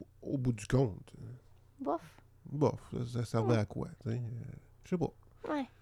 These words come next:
Speaker 1: Fait que, euh, je sais pas, je, je, je,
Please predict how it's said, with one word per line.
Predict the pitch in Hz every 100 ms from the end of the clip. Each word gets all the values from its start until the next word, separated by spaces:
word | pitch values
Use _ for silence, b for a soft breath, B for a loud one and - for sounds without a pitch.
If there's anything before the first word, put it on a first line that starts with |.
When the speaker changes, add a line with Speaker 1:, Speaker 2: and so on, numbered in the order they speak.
| - - - - - - - - - - - b b b b b b b b -
Speaker 1:
Fait | - - 135
que, | - 123
euh, | 117 117 113 113 110 107 98 92 90 B B B B B B B B B B B B - - - - - - - - - - - -
je | -
sais |
pas, | 120 113 101 101
je, | 98
je, | 98 92
je, | 95